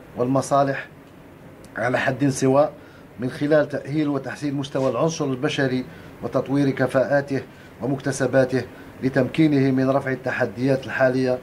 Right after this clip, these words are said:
والمستقبلية. أود في هذا المقام أن أعبر عن شكري وامتناني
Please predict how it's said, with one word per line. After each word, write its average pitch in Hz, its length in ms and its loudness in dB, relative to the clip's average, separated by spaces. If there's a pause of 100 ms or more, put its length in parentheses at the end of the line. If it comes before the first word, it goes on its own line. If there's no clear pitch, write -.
(340)
والمستقبلية. 107 760 -2 (1700)
أود 160 300 2
في 151 200 0
هذا 143 200 2
المقام 151 460 2 (240)
أن 127 160 -10
أعبر 131 400 -2
عن 131 240 2
شكري 147 480 -6 (120)
وامتناني 135 580 -2